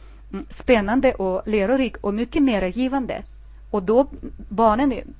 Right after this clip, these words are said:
det, det slår jag vad om. Eh, så fort det blir det här att tävla momenten i skolan, så då kommer barnen frivilligt att leta mera information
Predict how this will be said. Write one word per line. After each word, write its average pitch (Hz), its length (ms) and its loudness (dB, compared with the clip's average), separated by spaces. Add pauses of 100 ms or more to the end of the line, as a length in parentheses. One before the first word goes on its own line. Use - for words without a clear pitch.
(400)
det, 208 180 0
det 226 160 0
slår 302 200 2
jag 233 100 4
vad 180 280 0
om. 165 140 -4 (480)
Eh, 175 140 -6 (300)
så 277 180 0
fort 320 200 -2
det 302 80 0
blir 220 200 -2
det 208 100 -2
här 202 140 0
att 196 180 -2
tävla 196 260 0
momenten 233 600 0
i 190 80 -6
skolan, 175 400 -6 (200)
så 202 200 -2
då 269 140 2
kommer 262 360 2
barnen 190 380 -2
frivilligt 226 680 0
att 202 180 -4
leta 185 360 -2 (440)
mera 214 480 2
information 185 720 -6